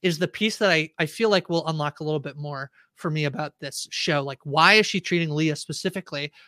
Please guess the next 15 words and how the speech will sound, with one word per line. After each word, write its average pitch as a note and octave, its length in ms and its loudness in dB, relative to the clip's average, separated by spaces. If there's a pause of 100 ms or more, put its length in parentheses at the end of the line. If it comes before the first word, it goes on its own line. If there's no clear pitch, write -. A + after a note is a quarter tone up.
(160)
like F#3+ 260 6
this? D#3 180 -2
Like, E3+ 100 -2
it D#3+ 160 -6
feels G#3 200 4
like G3+ 120 -2
she F#3 100 -4
should E3+ 260 -4
be F3 80 4
able D#3 200 0
to D3+ 80 -8
understand D3 640 -6 (360)
that D3+ 120 -4
she C#3+ 380 -2 (260)
would D3+ 260 -2